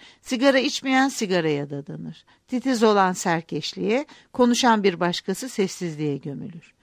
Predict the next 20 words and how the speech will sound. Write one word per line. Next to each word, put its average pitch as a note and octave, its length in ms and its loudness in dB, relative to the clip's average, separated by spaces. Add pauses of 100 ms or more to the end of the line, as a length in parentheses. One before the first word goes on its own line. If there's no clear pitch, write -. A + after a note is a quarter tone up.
(240)
Yemek B3 320 4
sevgisi G#3+ 460 0
oburluğa, F3 640 -2 (340)
içki B3+ 260 -2
sempatisi G3+ 680 0
alkolizme, D#3+ 840 -2 (360)
karamsarlık, F#3 920 2
zifiri F#3 520 -2
karanlığa D#3 720 0
dönüşebilir. - 800 -10 (880)
Banyodan C4+ 520 6
çıktığında G#3 720 0
güçlükle A3 640 0
kendine F#3 480 0
çeki F#3+ 320 -4
düzen D#3+ 360 0
vermeye D3 360 -2
çalışmış D#3 720 -6
ama E3+ 300 -4
becerememiş, D#3 800 -2